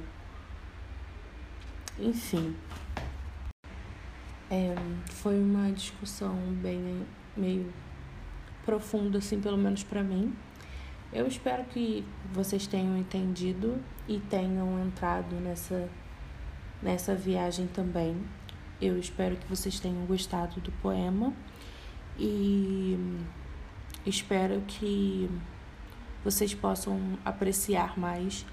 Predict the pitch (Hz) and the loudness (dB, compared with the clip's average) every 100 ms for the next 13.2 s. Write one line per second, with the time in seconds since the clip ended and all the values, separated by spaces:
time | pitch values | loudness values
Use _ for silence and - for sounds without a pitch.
0 | - - - - - - - 196 196 196 | -12 -14 -14 -12 -12 -12 4 6 6 2
1 | 175 180 185 196 202 - - - - 202 | 2 2 2 2 -2 -8 -12 -12 -8 -4
2 | 190 185 185 185 180 180 190 185 - 185 | 0 2 2 2 2 0 0 -2 0 0
3 | - 190 185 185 185 - 202 196 175 175 | 2 2 2 2 -2 2 4 6 4 4
4 | 185 185 185 - 180 - 190 185 190 - | 2 0 0 0 0 2 0 0 -2 0
5 | 185 175 175 - 190 - - - - - | 0 0 -2 -4 -4 -6 -12 -12 -10 -10
6 | - - - - - - - - - - | -10 -10 -12 -12 -12 -12 -12 -14 -14 -14
7 | - - - 196 190 190 185 185 - - | -12 -4 2 4 4 4 2 0 0 4
8 | 202 202 202 185 175 180 185 185 185 - | 4 4 2 2 2 2 2 0 0 2
9 | 202 214 208 202 208 202 190 185 190 180 | 2 2 2 2 2 4 2 2 2 2
10 | 180 185 - - - - 170 - - - | 2 -2 -6 -8 -2 2 2 0 -10 -12
11 | - - - - - - - - - 185 | -12 -14 -14 -12 -12 -12 -14 -6 0 0
12 | - - 202 - 185 180 175 196 190 185 | 0 0 0 2 2 2 0 -2 0 2
13 | 190 190 | 4 2